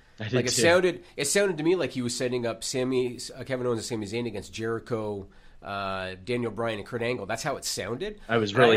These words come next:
Speaker 2: actually
Speaker 1: happy he didn't.
Speaker 2: Well, I thought he, I thought he did though, and I, I turned to my wife and I said, "Man, on paper this card's gonna be better than WrestleMania." But then it turned out they're, they're all gonna be in the, in the Royal Rumble. But, uh, you
Speaker 1: And
Speaker 2: talked
Speaker 1: they,
Speaker 2: about
Speaker 1: they just announced Mark Henry for that thing too.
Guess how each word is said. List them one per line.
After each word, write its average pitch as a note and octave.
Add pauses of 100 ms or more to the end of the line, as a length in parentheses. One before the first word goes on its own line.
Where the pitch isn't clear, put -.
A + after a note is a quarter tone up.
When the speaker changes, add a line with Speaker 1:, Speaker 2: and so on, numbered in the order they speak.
Speaker 2:
actually A#2+
Speaker 1:
happy A2
he G#2+
didn't. F2 (460)
Speaker 2:
Well, F#3+
I G3
thought A#3+
he, F3+
I D#3
thought A#3
he -
did G#3+
though, B3
and D#3
I, D3+
I D#3
turned G3+
to F#3+
my C3+
wife E3+
and D#3+
I C3+
said, B2
"Man, C3+
on B2+
paper F3
this D3
card's F#3+
gonna D3+
be B2
better E3
than B2+
WrestleMania." C3 (640)
But A#2
then C3+
it C3
turned A#2
out A#2+
they're, G2+
they're G2+
all G#2
gonna G#2
be G2+
in G2
the, F2+ (160)
in F#2+
the G2
Royal G2
Rumble. F#2 (760)
But, F#2+
uh, F2 (300)
you C3+
Speaker 1:
And -
Speaker 2:
talked F#3
Speaker 1:
they, D#3
Speaker 2:
about C3+ (100)
Speaker 1:
they -
just -
announced E3
Mark D#3
Henry F3
for A#2+
that F2+
thing E2
too. C3+